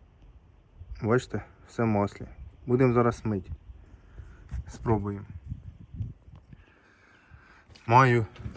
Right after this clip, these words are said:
для цього, купив ось такий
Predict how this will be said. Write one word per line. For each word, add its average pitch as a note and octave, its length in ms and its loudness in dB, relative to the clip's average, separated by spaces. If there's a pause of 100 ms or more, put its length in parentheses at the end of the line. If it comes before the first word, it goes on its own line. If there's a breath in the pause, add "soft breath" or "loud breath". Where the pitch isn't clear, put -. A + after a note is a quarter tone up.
(180)
для A2+ 160 4
цього, G#2+ 360 -4 (680)
купив B2+ 500 -2 (1300)
ось A#2+ 120 -4
такий B2+ 360 -2